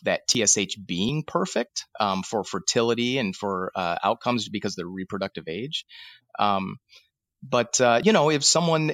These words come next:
if someone has, uh, you know, if a middle-aged adult person has symptoms that seem thyroid and their T S H is four, um, especially if we, you know, the, we'll,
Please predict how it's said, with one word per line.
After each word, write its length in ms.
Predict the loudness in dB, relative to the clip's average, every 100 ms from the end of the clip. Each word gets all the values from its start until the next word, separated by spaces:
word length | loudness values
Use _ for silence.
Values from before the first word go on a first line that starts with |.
| -4
if 140 | -4
someone 260 | 0 0 0
has, 380 | 0 0 0 -2
uh, 200 | -4 -8
you 140 | -4
know, 120 | 0 2
if 60 |
a 60 | 2
middle-aged 640 | 4 4 4 4 2 -2
adult 380 | 0 0 0 -4
person 340 | -4 -2 -2
has 420 | 0 0 2 2 0
symptoms 480 | 2 2 2 -2 -2
that 160 | 0 2
seem 500 | 2 2 0 -4 -8 _ _ -4
thyroid 440 | 0 0 -2 -4 -2
and 120 | -2
their 100 | -2
T 160 | -2
S 100 | 0
H 140 | 2 0
is 140 | -2
four, 500 | -2 -2 0 0 0 -6 -20 -20 -14 -6
um, 200 | -4 -2
especially 720 | 0 0 2 0 0 -2 -2
if 160 | -4 -6
we, 200 | -6 -4 -2
you 80 | -2
know, 100 | -2
the, 60 |
we'll, 140 | 0